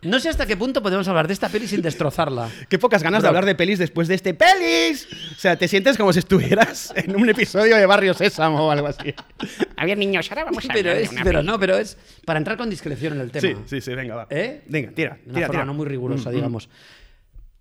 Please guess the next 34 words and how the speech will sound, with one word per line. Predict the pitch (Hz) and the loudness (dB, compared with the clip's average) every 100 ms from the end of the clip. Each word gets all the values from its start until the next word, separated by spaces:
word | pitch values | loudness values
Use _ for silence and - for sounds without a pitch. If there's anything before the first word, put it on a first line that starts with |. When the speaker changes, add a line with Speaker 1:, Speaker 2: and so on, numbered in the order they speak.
| - | -4
Speaker 1:
Esta | 190 285 | -4 -2
peli, | 233 247 277 349 - | -4 -4 -6 -10 -14
como | - 131 | -10 -8
decía, | 127 202 | -6 -8
no | 220 | -8
sé | 233 | -10
si | 190 | -8
podemos | 170 180 185 | -6 -6 -6
entrar | 170 160 151 | -4 -2 0
en | |
ella | 170 208 | 0 0
Speaker 2:
Fresh. | 214 - - | 0 -4 -8
Speaker 1:
sin, | - 233 269 - | -4 -2 -4 -8
sin | - - 202 | -8 0 2
Speaker 2:
Fresh. | 175 | 2
Speaker 1:
cargárnosla. | 156 143 120 117 113 | 0 -2 -6 -10 -6
Fresh, | 185 220 - - | -4 -4 -6 -8
Speaker 2:
Hablamos | 139 170 | -2 2
Speaker 1:
que | 185 | 2
Speaker 2:
de | |
Speaker 1:
la | 180 | 2
Speaker 2:
Fresh. | 170 | 2
Speaker 1:
podéis | 180 | 0
encontrar | 202 165 185 | -2 -2 0
en | 165 | 0
Disney | 190 175 123 | -2 -4 -2
Plus. | 180 208 262 - - - | 0 0 -4 -14 -20 -20
Speaker 2:
Perfecto. | - 120 - - - - - - - | -12 -12 -12 -20 -20 -20 -20 -20 -12
Speaker 1:
¿Vale? | 139 190 202 | -6 -6 -6
Y | 147 | -8
que | 160 | -8
es | 190 | -6
una | 185 | -6
película. | 170 160 151 190 220 196 139 120 113 110 | -6 -6 -4 -4 -4 -6 -6 -6 -8 -10